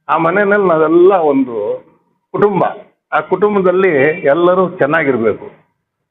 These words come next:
ನಮ್ಮ ಅಭ್ಯರ್ಥಿಯಾದ ಗೌತಮ್, ಕೆ ವಿ ಗೌತಮ್ ಅವರು ಬರ್ಬೇಕಾಗಿತ್ತು. ಆ,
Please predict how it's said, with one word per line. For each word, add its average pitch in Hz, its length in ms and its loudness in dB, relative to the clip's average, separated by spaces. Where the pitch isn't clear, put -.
ನಮ್ಮ 143 200 0
ಅಭ್ಯರ್ಥಿಯಾದ 143 880 2
ಗೌತಮ್, 135 400 0
ಕೆ 131 180 2
ವಿ 131 60 4
ಗೌತಮ್ 123 420 0
ಅವರು 117 140 2
ಬರ್ಬೇಕಾಗಿತ್ತು. 120 800 0
ಆ, - 0 -